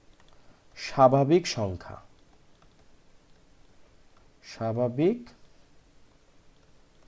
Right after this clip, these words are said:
সংখ্যা। দুই নাম্বার, আমরা আর কিতে পা-, কি পেতে পারি? দেখো যে এখানে চার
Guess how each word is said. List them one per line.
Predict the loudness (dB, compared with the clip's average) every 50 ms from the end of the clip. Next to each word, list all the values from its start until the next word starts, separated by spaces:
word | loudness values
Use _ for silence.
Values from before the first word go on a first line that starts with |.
| -20 _ -20 -20 -20 -20 -20 _ _ _ _ -20 -20 -20 -20 -20 -20 _ _ -20 -20 -20 -20 -20 -20 -20 -20 -20 _ _ -18 -14 -14 -10
সংখ্যা। | -6 -6 -6 -6 -6 -8 -10 -10 -12 -12 -12 -16 -20 -20 -20 -20 -20 -20 -20 -20 -20 -20 _ _ _ -20 -20 -20 -20 -20 -20 -20 _ -4 4 6
দুই | 8 10 10
নাম্বার, | 10 8 6 0 -2 -6 -16 -16 -16 -16 -16 -16 -16 -18 -20 -20 -20 -20 -20 -20 -20 -20 -20 -20 -20 -20 -20 -20 -20 -20 -6 0 4 6
আমরা | 10 10 10 12 12
আর | 12 12 12
কিতে | 10 2 2 2 2
পা-, | 2 0 0 -2 -4 0
কি | 0 0 0 0 2
পেতে | 2 4 4 4 4
পারি? | 2 0 0 -2 -14 -20 -20 -20 -20 -20 -20 _ _ -20 -20 -20 -20 -20 -20 -20 -20 -20 -20 -20 -20 -20 -20 -20 -20 -20 -20 -20 -20 -20 -16 -2 6 8
দেখো | 8 8 8 6 2 2 2 2 -4 -10 -14 -16 -18 -16 -16 -14 -14 -14 -14 -16 -16 -14 -14 -14 -14 -16 -18 -16 -16 -14 -10 -4 -2
যে | 0 0 0 2 0
এখানে | 4 6 6 8 8 8 8 10
চার | 12 12 12